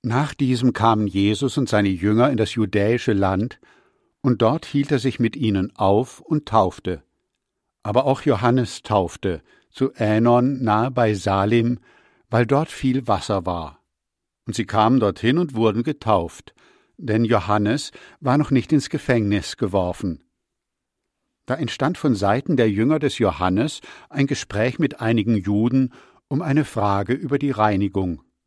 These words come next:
Und sie kamen hin zu Johannes und sagten zu ihm, „Rabbi, der, der jenseits des Jordans mit dir war,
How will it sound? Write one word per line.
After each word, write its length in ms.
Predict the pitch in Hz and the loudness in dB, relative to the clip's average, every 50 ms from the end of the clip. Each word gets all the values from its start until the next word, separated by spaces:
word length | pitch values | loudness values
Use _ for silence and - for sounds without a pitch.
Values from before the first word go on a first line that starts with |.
| _ _ _ _ _ _ _ _ _ _ _ | _ _ _ _ _ _ _ _ _ _ _
Und 120 | - 120 | -8 -6
sie 100 | 110 107 | -6 -4
kamen 300 | - - 120 131 147 156 | 0 0 2 2 2 0
hin 220 | 110 107 120 151 151 | 0 0 0 0 -2
zu 120 | - 165 | 0 0
Johannes 500 | 147 120 101 90 104 110 135 156 143 - | 2 2 2 2 2 0 0 0 0 0
und 80 | 147 127 | 0 2
sagten 400 | 110 123 120 123 - - 135 120 | 4 4 2 2 0 -2 -2 -2
zu 120 | - 143 | 0 0
ihm, 340 | 131 127 117 117 113 110 104 - - - _ _ _ _ _ _ - | 0 2 2 2 2 0 -2 -6 -14 -20 _ _ _ _ _ _ -10
„Rabbi, 600 | 90 90 110 113 117 147 143 110 90 78 - _ _ _ _ _ _ _ _ _ _ _ | -4 0 0 0 2 2 0 0 0 -4 -8 _ _ _ _ _ _ _ _ _ _ _
der, 240 | - 117 123 131 160 | -2 0 2 2 2
der 160 | 180 175 156 | 4 2 2
jenseits 520 | 127 110 120 147 170 165 165 156 143 - - | 2 4 2 2 2 2 2 0 -2 -2 -2
des 160 | 147 120 - | -2 -2 0
Jordans 520 | 117 104 107 123 139 147 139 127 107 - | 2 4 4 4 4 2 2 0 0 -2
mit 200 | - 120 143 143 | 0 -2 0 2
dir 260 | - 135 117 107 87 92 | 2 2 2 2 2 2
war, 360 | 98 98 92 90 85 78 | 0 2 0 -2 -4 -8